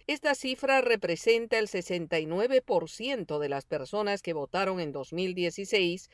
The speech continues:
y el cuarenta por ciento de todos los estadounidenses que pueden sufragar. Trump y Biden esperan el respaldo de sus bases, pero también confían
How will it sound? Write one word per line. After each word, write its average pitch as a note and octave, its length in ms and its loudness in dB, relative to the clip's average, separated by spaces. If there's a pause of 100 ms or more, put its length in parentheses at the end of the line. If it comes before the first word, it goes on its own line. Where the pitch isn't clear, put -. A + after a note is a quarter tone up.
y C4+ 100 0
el D#4 120 0
cuarenta A#3 480 4
por F3 260 0
ciento A3+ 480 -6
de C3+ 140 -2
todos A#3+ 460 2
los D3 180 -4
estadounidenses G3+ 1080 0
que A3+ 160 2
pueden D3+ 440 -6
sufragar. F3 720 2
Trump E3+ 300 6
y F#3+ 100 6
Biden A3+ 440 10
esperan G#3+ 440 4
el G3+ 100 0
respaldo G#3+ 540 2
de F#3+ 100 2
sus F3 200 -6
bases, G#3 500 0
pero D3 220 -2
también D#3+ 420 -2
confían G3 640 2